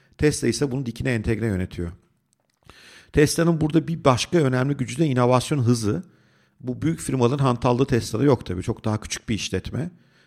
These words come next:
Elon Musk da işin başında hala. Biraz hani patron şirketi gibi görebiliriz. Ve, e, yazılım kökenli olması nedeniyle Elon Musk, e, çevik yönetim, agile project management gibi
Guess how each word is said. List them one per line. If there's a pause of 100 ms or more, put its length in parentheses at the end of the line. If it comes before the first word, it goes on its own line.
(120)
Elon
Musk
da
işin
başında
hala.
Biraz
hani
patron
şirketi
gibi
görebiliriz. (580)
Ve,
e,
yazılım
kökenli
olması
nedeniyle
Elon
Musk, (540)
e,
çevik
yönetim,
agile
project
management
gibi